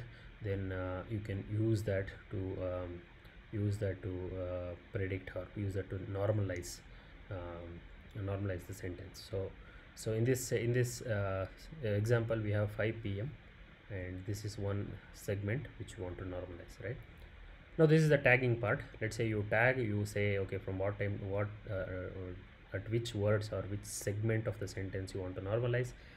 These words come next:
Then you take that particular segment with some sort of left context and right context.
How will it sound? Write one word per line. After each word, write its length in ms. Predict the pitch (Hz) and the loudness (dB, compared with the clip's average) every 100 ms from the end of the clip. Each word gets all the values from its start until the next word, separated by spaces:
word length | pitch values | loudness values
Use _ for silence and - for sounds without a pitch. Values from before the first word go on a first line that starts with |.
| - - - 120 | -18 -18 -12 2
Then 300 | 110 151 151 | 8 8 8
you 480 | 123 127 123 123 120 120 | 6 4 6 6 2 4
take 240 | 139 160 127 | 4 6 4
that 280 | 120 - | 4 2
particular 380 | 117 113 110 104 | -2 0 0 0
segment 540 | 104 117 127 110 95 104 - - - - | 2 0 2 2 2 -2 -12 -16 -14 2
with 200 | 160 - | 2 4
some 180 | 139 127 | 2 4
sort 180 | 127 | 2
of 160 | 120 - | 2 0
left 320 | 104 107 - | 2 2 2
context 400 | 117 110 113 - | 0 2 0 0
and 120 | 101 | -2
right 240 | 95 113 113 | 2 2 0
context. 520 | 95 92 90 110 | -4 -4 -4 -6